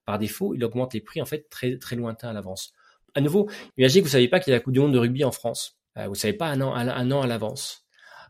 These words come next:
Price Labs, lui, commence à détecter qu'il y a beaucoup de, de résa pour une certaine date. Nous, on va commencer à augmenter les prix. Donc, même à l'avance, que ne voulez pas, voulez pas que, euh, parce qu'il y a un concert qui se passe dans six mois, neuf mois,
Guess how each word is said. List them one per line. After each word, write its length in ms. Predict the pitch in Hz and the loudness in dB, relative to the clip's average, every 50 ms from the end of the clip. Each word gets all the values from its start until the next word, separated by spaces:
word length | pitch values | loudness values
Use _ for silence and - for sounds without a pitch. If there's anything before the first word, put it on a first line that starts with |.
| _ _ | _ _
Price 260 | - 120 113 113 - | -2 0 0 2 2
Labs, 120 | 180 185 143 | 2 2 2
lui, 260 | 123 131 180 202 202 | 0 0 0 0 0
commence 320 | - 147 147 180 196 190 | 2 2 4 4 4 2
à 60 | 139 113 | 0 -2
détecter 400 | 117 113 107 113 - - 196 190 | -4 -4 -6 -4 -2 -2 -2 0
qu'il 100 | - 113 | 0 -2
y 60 | 107 | -4
a 20 | |
beaucoup 220 | 110 120 - 175 156 | -4 -4 -2 0 0
de, 280 | 127 123 117 113 117 | 2 2 0 0 -2
de 100 | 101 107 | -2 -4
résa 400 | 107 101 110 107 104 117 160 185 | -4 -2 -2 -2 -2 -2 -2 -2
pour 180 | 185 - 127 117 | -4 -4 -4 -4
une 60 | 110 | -4
certaine 320 | - 117 - - 107 107 | -6 -8 -8 -6 -4 -4
date. 260 | 104 101 98 - - _ _ | -4 -4 -6 -8 -14 _ _
Nous, 120 | 127 135 156 | -4 -4 -2
on 40 | |
va 80 | 131 120 | -2 -2
commencer 320 | 110 107 110 110 110 - | -4 -4 -4 -4 -4 -6
à 40 | 131 | -6
augmenter 240 | 117 113 110 - 117 | -6 -6 -6 -6 -6
les 80 | 127 135 | -6 -6
prix. 260 | - - 160 131 - _ _ _ _ _ _ _ - | -8 -10 -16 -16 -18 _ _ _ _ _ _ _ -8
Donc, 160 | 113 - - | -6 -2 2
même 200 | 131 160 175 165 | 2 4 4 4
à 60 | 135 | 4
l'avance, 400 | 123 117 107 120 156 185 185 - | 4 2 2 2 0 0 0 -2
que 80 | - 143 | 0 0
ne 60 | 127 | -2
voulez 300 | 113 110 127 131 127 120 | 0 0 2 2 2 2
pas, 200 | 127 - 214 208 | 2 0 -4 -4
voulez 200 | 156 135 131 127 | -2 -2 -2 0
pas 160 | - 175 - | 0 -2 -4
que, 360 | - - 135 127 123 120 120 113 | -4 -2 0 0 2 0 0 -2
euh, 300 | 117 110 107 107 107 - | -2 -4 -4 -6 -6 -8
parce 140 | - 123 - | -8 -8 -6
qu'il 160 | - 139 135 | -4 -2 -2
y 100 | 123 127 | 0 0
a 60 | 123 | -2
un 40 | 123 | -2
concert 400 | 120 - 143 135 - - 143 131 | -2 -2 -2 -2 0 0 0 0
qui 40 | 135 | -2
se 60 | - | -2
passe 100 | 123 113 | -4 -4
dans 60 | 107 | -4
six 280 | 104 - - - - 127 | -2 -2 -4 -4 -2 -2
mois, 280 | 123 123 127 131 131 131 | -2 -2 0 0 0 0
neuf 260 | 120 113 - - - | 0 -2 -4 -4 -4
mois, 320 | 131 131 165 202 220 220 | -4 -2 -2 -2 -4 -8